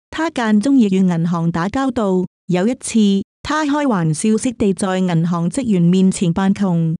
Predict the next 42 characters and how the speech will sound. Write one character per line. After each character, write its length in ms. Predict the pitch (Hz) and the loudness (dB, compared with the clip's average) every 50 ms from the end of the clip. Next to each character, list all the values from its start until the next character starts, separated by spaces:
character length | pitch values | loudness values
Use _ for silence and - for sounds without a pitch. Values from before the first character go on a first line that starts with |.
| - _ _ - | -8 _ _ -12
市 220 | - - - 190 202 | -8 -4 -2 -2 -2
道 160 | 202 208 190 | -2 -2 -2
唔 300 | 185 170 180 175 175 175 | 0 2 2 4 4 4
好 80 | 185 175 | 2 2
喎， 520 | 170 185 196 190 185 180 170 165 160 170 - _ _ _ - | 0 0 0 0 0 0 -2 -2 -4 -6 -10 _ _ _ -10
慳 220 | - 285 294 302 294 | -6 -2 -2 0 -2
得 100 | 320 320 | -2 -4
就 240 | - 254 208 185 | -4 -2 -2 -2
慳， 420 | 185 185 226 240 247 247 254 254 233 - _ _ _ - | -2 -2 -2 0 2 2 2 2 2 0 _ _ _ 0
唔 100 | 175 175 180 | 2 2 2
好 140 | 185 208 208 | 2 0 0
食 160 | - - 175 - _ | -2 -4 -6 -6 _
魚 200 | - 185 170 160 | -2 0 0 0
翅 180 | - - 226 220 | 0 -2 -2 -2
鮑 220 | - - 196 196 | -2 -4 -4 -2
魚 180 | 185 185 175 170 | 0 0 0 0
咯， 260 | 196 214 247 262 277 - _ _ _ _ - | 0 0 -2 -4 -6 -8 _ _ _ _ -4
去 140 | - 247 233 | -2 -2 -2
大 280 | 214 214 190 185 185 185 | -2 -4 -4 -4 -4 -4
家 240 | - 240 233 240 233 | -4 -2 -2 0 0
樂 160 | 214 185 165 | 0 0 -2
或 240 | - 190 190 190 180 - | -2 -2 -2 -4 -4 -6
新 240 | - - 262 254 247 | -4 0 0 0 2
超 200 | - 254 247 247 | 2 0 0 0
記 220 | 233 - 220 208 | 0 0 0 2
啦。 300 | 202 202 202 202 196 208 208 _ _ _ | 2 2 0 0 -2 -4 -6 _ _ _
他 220 | - - 277 285 285 | -10 -6 -6 -4 -4
說， 300 | - - - 214 190 175 - _ _ _ - | -4 -2 0 0 0 -2 -4 _ _ _ -4
此 160 | - 233 240 | -2 0 0
話 220 | 226 214 190 190 220 | 0 0 0 0 0
一 140 | 247 285 | 0 -2
出 180 | 269 - - 311 320 - 226 | -4 -4 -4 -4 -4 -2 -2
後， 400 | 208 202 180 180 175 175 175 185 - _ _ _ | 0 0 0 0 0 0 -2 -4 -8 _ _ _
銀 260 | 220 208 208 208 208 | 0 2 2 4 4
行 200 | 196 214 202 208 | 4 2 2 2
便 180 | 208 202 202 208 | 2 4 4 4
以 140 | 202 190 | 4 4
為 180 | 202 196 160 156 | 2 0 0 0
他 240 | 160 202 240 262 285 | -2 -2 -2 -2 -2
財 260 | - - 196 165 160 | -2 -2 -2 -2 0
政 200 | - 202 214 220 | 2 4 4 4
出 100 | 214 285 | 2 0